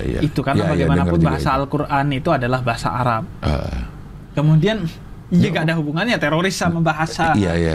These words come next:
Speaker 1: iya. Pernyataan-pernyataan itu yang justru akhirnya,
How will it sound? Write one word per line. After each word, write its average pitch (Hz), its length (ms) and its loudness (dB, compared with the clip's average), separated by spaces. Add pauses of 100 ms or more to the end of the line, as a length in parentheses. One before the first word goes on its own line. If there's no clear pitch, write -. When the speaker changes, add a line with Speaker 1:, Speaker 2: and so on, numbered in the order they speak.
Speaker 1:
iya. 73 140 -4 (320)
Pernyataan-pernyataan 131 920 0
itu 143 160 0
yang 170 120 -2 (380)
justru 165 480 2
akhirnya, 151 480 -2